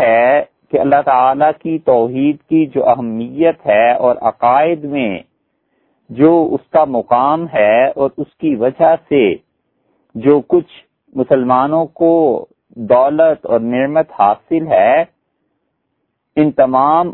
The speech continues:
امور پر جب کوئی انسان غور کرے تو اس کا عقیدہ اور نکھر جائے۔ حضرت اقدس شاہ ولی اللہ محدث دہلوی رحمۃ اللہ علیہ کو اللہ تعالی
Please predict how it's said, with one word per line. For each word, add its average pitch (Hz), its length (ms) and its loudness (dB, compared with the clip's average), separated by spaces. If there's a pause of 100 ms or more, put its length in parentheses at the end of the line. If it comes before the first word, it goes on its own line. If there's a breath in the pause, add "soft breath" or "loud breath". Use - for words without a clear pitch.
امور 139 380 2 (120)
پر 120 200 2 (140)
جب 139 220 -4
کوئی 156 240 -2
انسان 143 560 -2
غور 120 440 2
کرے 117 540 0 (320)
تو 139 120 -2
اس - 140 -8
کا 143 220 2
عقیدہ 127 480 -2 (160)
اور 139 420 2
نکھر 110 440 -4
جائے۔ 101 200 2 (3750)
حضرت 160 240 0
اقدس 180 360 -2
شاہ 180 140 2
ولی 160 180 -2
اللہ 175 300 0
محدث 165 540 -4
دہلوی 151 360 2
رحمۃ 151 340 -2
اللہ 127 260 0
علیہ 104 280 0
کو 123 160 2 (600)
اللہ 160 240 2
تعالی 151 520 2